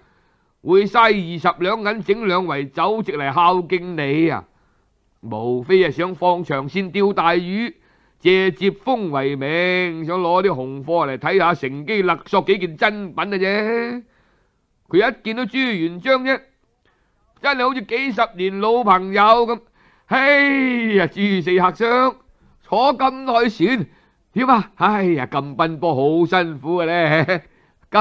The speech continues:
日攞咗啲多酒菜嚟同你接風，表下心意啫。<laughs> 總品大人，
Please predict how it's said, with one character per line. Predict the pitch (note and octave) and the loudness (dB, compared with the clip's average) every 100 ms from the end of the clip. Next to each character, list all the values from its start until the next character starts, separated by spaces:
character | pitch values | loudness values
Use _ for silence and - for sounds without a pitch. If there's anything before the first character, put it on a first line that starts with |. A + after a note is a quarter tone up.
| G#3 | 2
日 | F#3 | 2
攞 | E3 D3+ D3+ D3+ C#3 | 4 4 4 2 -2
咗 | E3+ | -2
啲 | E3 E3+ | -4 -4
多 | F3 | -4
酒 | C#3+ D3+ F3 F#3 | -2 -2 0 -2
菜 | D3 D#3 | 0 -2
嚟 | B2+ B2 | -2 -4
同 | B2 C#3 | -4 -4
你 | E3 | -4
接 | D#3+ F#3 | -4 -8
風， | G3 G3+ A3 A3+ A3+ A#3 A#3 A#3 _ | -6 -2 0 0 -4 -8 -12 -14 _
表 | - D3 | -6 0
下 | F#3 - G#3 G#3 | 2 2 0 -2
心 | F#3 F3 | -4 -12
意 | E3+ F3 E3+ | -10 -6 0
啫。 | G3 G#3 D#3+ A3+ G3+ F#3 - C#3 C3+ C3 B2+ A#2 G#2 - | 2 2 2 0 0 -2 -6 -8 -8 -8 -8 -10 -12 -18
<laughs> | _ _ _ _ _ _ - | _ _ _ _ _ _ -6
總 | F3 | -2
品 | G3 G3+ E3+ | 0 0 0
大 | C#3+ | -2
人， | C3 A#2 | -4 -6